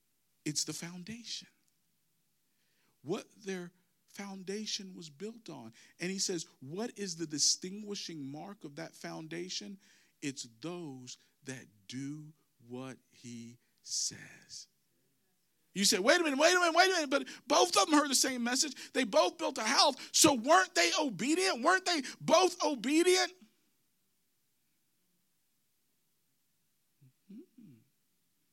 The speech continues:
You wanna know what's that the difference of? That's the difference of this. Is that the Lord speaks to you and says, "Hey, you should forgive," but you know you don't wanna forgive,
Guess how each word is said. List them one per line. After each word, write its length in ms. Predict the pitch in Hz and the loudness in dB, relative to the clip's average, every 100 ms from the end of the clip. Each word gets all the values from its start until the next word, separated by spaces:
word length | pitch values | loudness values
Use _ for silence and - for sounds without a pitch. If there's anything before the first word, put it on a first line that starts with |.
| _ _ _ _ | _ _ _ _
You 80 | 156 | -16
wanna 160 | 180 180 | -14 -12
know 120 | 185 | -10
what's 200 | 185 175 | -10 -12
that 200 | 190 180 | -14 -14
the 80 | 165 | -12
difference 440 | 175 196 214 208 | -12 -14 -16 -14
of? 280 | 226 247 254 _ _ _ _ _ _ _ _ _ _ _ _ | -16 -18 -20 _ _ _ _ _ _ _ _ _ _ _ _
That's 180 | 220 - | -16 -16
the 100 | 180 | -14
difference 400 | 202 220 185 - | -14 -14 -16 -18
of 120 | 240 | -16
this. 460 | 226 214 - - - _ _ _ _ _ _ _ _ _ _ _ _ _ _ _ _ _ _ _ _ _ | -16 -14 -10 -12 -12 _ _ _ _ _ _ _ _ _ _ _ _ _ _ _ _ _ _ _ _ _
Is 140 | 180 | -14
that 120 | 196 | -12
the 80 | 180 | -14
Lord 340 | 160 240 - 160 | -14 -14 -14 -14
speaks 400 | - 240 226 - | -12 -14 -12 -14
to 100 | 196 | -12
you 140 | 180 | -12
and 100 | 156 | -10
says, 240 | 165 175 160 | -12 -10 -12
"Hey, 400 | 170 214 175 131 _ _ | -12 -12 -14 -16 _ _
you 140 | - 196 | -16 -10
should 220 | - 170 | -10 -10
forgive," 680 | - 143 135 208 165 123 131 | -16 -20 -16 -14 -12 -14 -20
but 180 | - - | -20 -18
you 80 | - | -18
know 220 | 196 185 | -16 -16
you 160 | 156 156 | -16 -18
don't 180 | - | -18
wanna 180 | 151 143 | -18 -18
forgive, 640 | 123 131 131 185 185 139 | -20 -20 _ -18 -14 -16